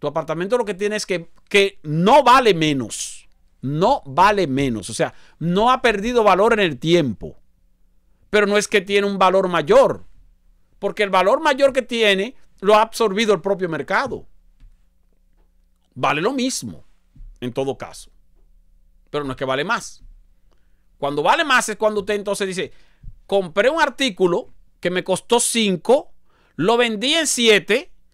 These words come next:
y volví otra vez a reponerlo en cinco, pues me gané dos". Pero si yo compré un artículo que me costó cinco y lo vendí en siete, y cuando voy a buscar otra vez ese mismo artículo me cuesta siete, entonces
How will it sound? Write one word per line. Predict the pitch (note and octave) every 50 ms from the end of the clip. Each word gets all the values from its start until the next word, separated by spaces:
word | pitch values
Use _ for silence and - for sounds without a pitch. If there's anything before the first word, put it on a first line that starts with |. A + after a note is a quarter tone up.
| _ _ _ - -
y | - C4+ C#4+
volví | C#4 C#4 C#4 B3 A3+ C4 D4 E4+
otra | E4 E4 D#4+ D4+ D4+
vez | D#4 D#4 - D4
a | C4+
reponerlo | C4+ C#4 C4+ B3 C4 B3 B3 B3+ B3+ A#3+ G#3+ G3+ G#3+ A#3+ C#4 C4+ - - - - - _ _ _ -
en | A3 G#3+ G3
cinco, | - - A3 A#3+ A3+ G3+ E3 - D3 C3+
pues | D3+ F3+ F3+
me | F3+
gané | F3 F3 F3+ F#3+ F#3+
dos". | D#3+ C#3+ A#2+ A2 - - - - _ _ _ _ _ _ _ _ _ _ _ _ -
Pero | - A3+ G#3+
si | F3+ G3+
yo | G3+ A3 B3+
compré | C#4+ D#4 D#4 D#4+ E4
un | E4+ E4
artículo | D#4 C#4+ - E4 E4+ E4 D4 C4 A#3
que | A#3
me | A3 G#3+
costó | F#3 G#3+ G#3 - B3 B3
cinco | - - - F3 G#3+ G3 F3 - - D#3+ F3+ - - - - -
y | G3 G3+
lo | G#3+ G#3+
vendí | G#3 G3+ G3+ G#3+ B3+
en | B3+ B3
siete, | - - A3 G#3 F#3+ E3+ C3 - C#3+ D3+ F3+ - - - _ _ -
y | A#3+ G#3+
cuando | - A#3 A3+ A3 G#3+
voy | A3 B3+
a | C#4+ D4+
buscar | D4+ D4 - - - C4 C4 B3 A#3
otra | B3 B3+ C4 B3+ A#3
vez | A#3 A#3 A3+ -
ese | A#3 - B3+
mismo | A#3+ B3 B3 A#3+ A#3
artículo | G#3+ G3+ - A#3+ A3 G#3 G3+ F3 E3
me | - G3+ G#3+ G3 -
cuesta | - G#3+ A#3+ B3 - D4 C4
siete, | - A#3+ A3+ A3 G#3 F3+ - C4+ D#4 D#4+ - -
entonces | - - A#3+ A3 - B3 G#3 - C4 - -